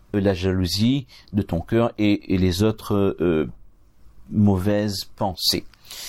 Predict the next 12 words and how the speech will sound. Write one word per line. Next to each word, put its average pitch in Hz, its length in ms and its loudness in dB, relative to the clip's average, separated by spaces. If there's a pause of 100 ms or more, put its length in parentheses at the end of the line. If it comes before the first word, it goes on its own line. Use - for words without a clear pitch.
(440)
Également, 104 300 2
certains 120 280 -2
savants 113 280 -2
disent 120 300 0
pour 110 480 -2 (800)
rééduquer 117 800 0
ton 110 160 0
cœur, - 300 -6 (140)
je 85 100 -2
parle 101 240 -2
de 92 60 0
rééducation 107 640 -4